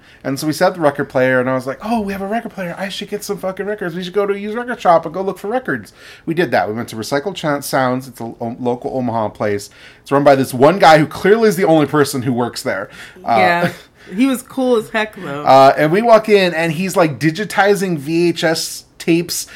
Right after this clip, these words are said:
Speaker 1: of, like, news reports from ages ago. Like, was that from, I didn't see the
Speaker 2: I
Speaker 1: T V. Was it eighties or nineties? I
Speaker 2: Paul
Speaker 1: assume
Speaker 2: McCartney was in his forties whenever it was
Speaker 1: Okay.
Speaker 2: done. So I'm guessing it was the eighties or
Speaker 1: Yeah.
Speaker 2: the nineties.
Speaker 1: Um,
Speaker 2: <laughs>
Speaker 1: it sounded like eighties or nineties. Uh,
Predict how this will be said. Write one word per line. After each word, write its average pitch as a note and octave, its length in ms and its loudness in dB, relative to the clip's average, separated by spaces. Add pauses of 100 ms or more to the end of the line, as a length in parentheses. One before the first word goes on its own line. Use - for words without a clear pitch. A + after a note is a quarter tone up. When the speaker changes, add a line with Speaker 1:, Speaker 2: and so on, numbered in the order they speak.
(160)
Speaker 1:
of, D3 160 2
like, C#3 220 2
news E3+ 320 0
reports A#3+ 520 -2
from C#3 400 -2 (160)
ages F3+ 440 0
ago. F#2+ 420 -4 (540)
Like, D3 180 2
was D#3+ 140 0
that G#3+ 160 6
from, A3+ 120 2
I F#3 120 6
didn't A3 180 0
see C4 100 6
the D#4 60 10
Speaker 2:
I G4+ 100 8
Speaker 1:
T F3 140 2
V. E3+ 140 0
Was D#3 120 2
it D3 120 0
eighties E3 260 0
or D3 60 0
nineties? B2 480 -2
I A#2 80 2
Speaker 2:
Paul E4+ 140 8
Speaker 1:
assume G#4 140 2
Speaker 2:
McCartney E4 380 -2
was D4 140 0
in C4 100 2
his A#3+ 160 0
forties F#3 640 0
whenever G3+ 500 6
it E3+ 80 2
was F3+ 120 6
Speaker 1:
Okay. C3+ 140 4
Speaker 2:
done. D#3 280 -2 (220)
So - 160 0
I'm A#3+ 220 4
guessing D4+ 440 4
it C4+ 80 2
was A3 220 2
the G#3+ 200 0
eighties G3+ 380 4
or G3 80 2
Speaker 1:
Yeah. C3+ 120 4
Speaker 2:
the - 40 2
nineties. C4+ 600 6
Speaker 1:
Um, B2 680 4
Speaker 2:
<laughs> - 60 -14
Speaker 1:
it F4 360 6
sounded G3 320 6
like C3+ 140 2
eighties A2+ 260 -2
or A#2 60 -4
nineties. G#2+ 480 -6
Uh, A2+ 460 0